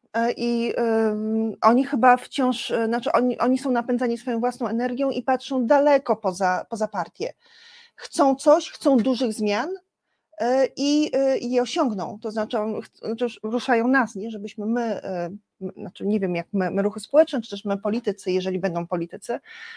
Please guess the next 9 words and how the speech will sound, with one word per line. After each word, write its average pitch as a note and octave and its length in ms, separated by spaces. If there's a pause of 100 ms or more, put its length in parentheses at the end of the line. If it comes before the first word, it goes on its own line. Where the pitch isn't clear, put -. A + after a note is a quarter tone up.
(220)
e, G3+ 400
żeby, G#3 340 (380)
e, G#3+ 480
potr-, A#3 320
poważnie C4 360
potraktowali G#3 680
<laughs> - 40
świat, - 440
który, G#3+ 440